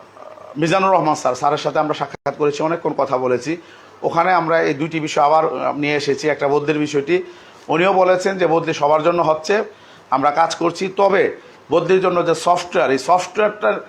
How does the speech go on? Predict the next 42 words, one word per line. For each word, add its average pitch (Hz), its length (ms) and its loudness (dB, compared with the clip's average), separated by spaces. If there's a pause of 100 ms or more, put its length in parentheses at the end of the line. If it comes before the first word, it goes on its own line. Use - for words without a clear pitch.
(300)
আপনার 143 600 0
তৈরি 185 260 2
করার 160 240 2
ক্ষেত্রে 160 240 -2
একটু 151 140 -2
প্রবলেম 139 340 0
তৈরি 135 220 0
হচ্ছে। 113 360 -4
সফটওয়্যারটা 165 500 -2
নিয়ে 165 120 0
সমস্যা, 156 480 0
বলছে 156 340 0 (440)
সফটওয়্যার 190 580 0
যত 208 320 2
দ্রুত 180 200 0
হবে 180 380 2
বদলি 160 300 0
তত 147 260 -2
দ্রুত 135 220 -4
আমরা 123 180 0
চালু 123 260 -2
করবো। 117 180 -2
আমি 143 160 2
ওনাকে 156 240 -2
অনুরোধ 151 300 0
করেছি 160 360 -4 (560)
যে 143 160 0
এই 190 260 2
সরকারের 185 420 0
সময় 156 380 0
জু-, 135 200 -4 (440)
জানুয়ারির 190 440 2
মধ্যে 175 380 0
যাতে 185 220 0
বদলিটা 151 460 -2
যাতে 147 180 -4
ইমপ্লিমেন্ট 190 540 -2
করা 131 140 2
হয়, 120 100 2
শুধু 143 200 -4
নীতিমালা 151 440 0
না। 151 160 -2